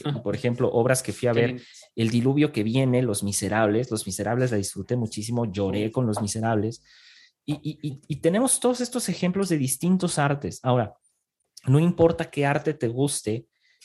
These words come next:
Speaker 2: un arte no es más que el otro. No importa cómo está hecho, porque al final lo que se refleja es el artista. Si para tu gusto el reggaetón tiene menos peso que el rock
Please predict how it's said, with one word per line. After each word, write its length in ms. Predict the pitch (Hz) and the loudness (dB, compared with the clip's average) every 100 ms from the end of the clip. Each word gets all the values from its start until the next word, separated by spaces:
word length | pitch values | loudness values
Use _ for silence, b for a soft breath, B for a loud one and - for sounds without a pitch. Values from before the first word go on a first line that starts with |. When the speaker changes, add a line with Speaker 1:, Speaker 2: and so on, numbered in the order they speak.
| b _ _ _ - | b _ _ _ 2
Speaker 2:
un 200 | 175 196 | 6 6
arte 280 | 196 196 151 | 4 4 4
no 200 | 147 175 | 4 4
es 120 | 143 | 4
más 260 | 139 156 - | 0 0 -2
que 100 | 107 | 0
el 120 | 101 | 0
otro. 360 | 113 - 76 _ _ _ _ - | -2 -6 -10 _ _ _ _ 2
No 240 | 135 156 | 6 6
importa 560 | 202 190 180 185 196 196 - | 6 4 2 4 0 -4 -2
cómo 240 | 170 185 | 2 4
está 320 | 175 - 175 160 | 4 0 0 2
hecho, 380 | 143 - 175 175 | 0 0 -4 -4
porque 200 | 139 127 | -4 -4
al 100 | 123 | -2
final 400 | 131 135 151 - | 0 0 0 0
lo 160 | 127 | -2
que 180 | 127 120 | 0 -2
se 160 | 123 123 | 0 -2
refleja 380 | 123 123 156 208 | -2 -2 -2 -2
es 120 | 202 | 0
el 100 | 123 | 0
artista. 560 | 104 - 185 185 - 92 | -2 -4 -4 -2 -4 -4
Si 180 | - 131 | -2 0
para 320 | 139 135 131 | 2 0 0
tu 80 | 147 | 0
gusto 640 | 156 330 - - 98 - _ b b b b b _ _ | 4 4 4 -2 -4 -4 _ b b b b b _ _
el 200 | 131 127 | 0 2
reggaetón 680 | 135 135 135 127 170 165 143 | 2 2 2 4 4 6 4
tiene 240 | 143 147 151 | 0 0 0
menos 400 | 151 139 - - | 0 0 -2 0
peso 340 | 156 156 139 | 0 2 0
que 100 | - | -2
el 100 | 117 | -2
rock 360 | 113 113 - | 2 0 -2